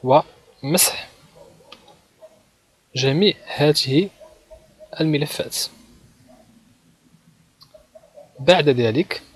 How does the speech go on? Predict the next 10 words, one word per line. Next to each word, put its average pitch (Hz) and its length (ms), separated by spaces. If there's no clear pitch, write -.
نقوم 160 500
بالدخول 147 880
مرة 123 360
أخرى 135 440
وعمل 135 720
ريج 131 380
إيديت. 127 500
نقوم 143 340
بالضغط - 460
على 113 300